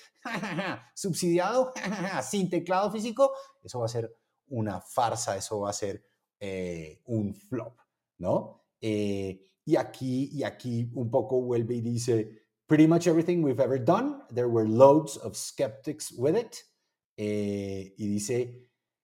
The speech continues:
lo otro que me pareció buenísimo es que creo que va de la mano con una vaina que hemos venido hablando desde hace tiempos, es, dice,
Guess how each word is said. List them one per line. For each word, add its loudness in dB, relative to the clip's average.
lo 4
otro 4
que 4
me -2
pareció -2
buenísimo -2
es -2
que -8
creo 2
que -2
va 0
de -4
la -2
mano -6
con -8
una -6
vaina -8
que -12
hemos -8
venido -6
hablando -8
desde -8
hace -12
tiempos, -16
es, -12
dice, -6